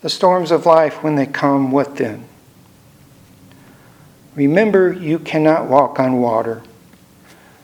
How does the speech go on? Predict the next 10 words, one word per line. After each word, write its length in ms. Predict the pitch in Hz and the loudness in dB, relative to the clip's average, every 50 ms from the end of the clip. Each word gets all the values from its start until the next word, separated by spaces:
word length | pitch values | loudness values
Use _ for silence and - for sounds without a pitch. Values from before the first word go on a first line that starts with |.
| - _ - _ | -20 _ -14 _
any 160 | 180 185 196 | -4 0 0
more 240 | 180 175 165 170 165 | 2 2 2 2 2
than 140 | 156 151 135 | 2 2 0
Peter 380 | 135 - - 139 127 117 117 117 | -2 -4 -2 -2 0 0 -2 -4
could. 400 | - - 123 110 110 107 107 - - - _ _ _ _ _ _ _ _ _ _ _ _ _ _ _ _ _ _ _ _ _ _ _ _ _ _ _ _ - _ - _ _ _ | -6 -8 -6 -6 -6 -6 -10 -14 -20 -20 _ _ _ _ _ _ _ _ _ _ _ _ _ _ _ _ _ _ _ _ _ _ _ _ _ _ _ _ -20 _ -20 _ _ _
Remember 400 | 151 151 175 226 269 262 226 185 | -6 0 2 4 4 4 4 2
that 160 | 151 151 147 156 | 2 2 0 2
walking 440 | 156 175 214 202 196 - - 170 | 4 6 6 6 4 0 -4 -2
on 220 | 156 139 143 127 131 | 0 0 0 2 4
water 480 | 139 151 147 127 117 110 110 104 110 | 4 4 4 4 0 -4 -6 -8 -10